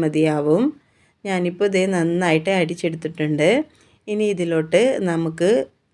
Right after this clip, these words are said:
ആവശ്യത്തിന് വെള്ളം ഒഴിക്കുക. പുളിയും മധുരവും ബാലൻസ് ആവുന്ന രീതിയിൽ വെള്ളം ചേർക്കുക.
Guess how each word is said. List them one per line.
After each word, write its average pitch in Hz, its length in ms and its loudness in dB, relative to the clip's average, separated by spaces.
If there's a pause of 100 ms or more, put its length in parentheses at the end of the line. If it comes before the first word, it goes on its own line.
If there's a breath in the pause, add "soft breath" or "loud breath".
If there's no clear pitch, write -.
(180)
ആവശ്യത്തിന് 175 560 -2 (100)
വെള്ളം 170 360 2
ഒഴിക്കുക. 156 420 -2 (1160)
പുളിയും 202 540 2
മധുരവും 180 640 0 (120)
ബാലൻസ് 185 600 -2
ആവുന്ന 175 420 0
രീതിയിൽ 170 500 2 (460 loud breath)
വെള്ളം 175 400 0
ചേർക്കുക. 160 480 2